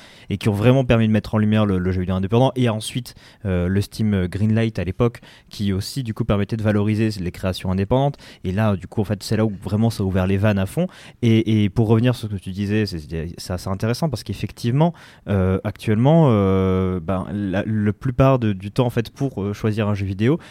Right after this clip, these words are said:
et ben soit effectivement tu scrolles pendant des heures. Moi, je sais que j'ai ce cas-là par exemple quand je veux jouer à des jeux sur le Game Pass,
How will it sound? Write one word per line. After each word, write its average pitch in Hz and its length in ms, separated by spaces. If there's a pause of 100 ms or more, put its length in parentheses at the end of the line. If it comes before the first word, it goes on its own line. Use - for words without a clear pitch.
(120)
et 101 80
ben 104 160
soit 135 280
effectivement 120 420
tu 107 120
scrolles - 220
pendant 101 240
des 104 180
heures. 156 80
Moi, 117 160
je 104 60
sais 117 160
que - 180
j'ai - 160
ce 113 220
cas-là 120 320
par 107 140
exemple 110 260
quand 104 120
je 95 120
veux 95 200
jouer 117 360
à 95 120
des 92 140
jeux 107 120
sur 104 160
le 92 60
Game 95 220
Pass, - 260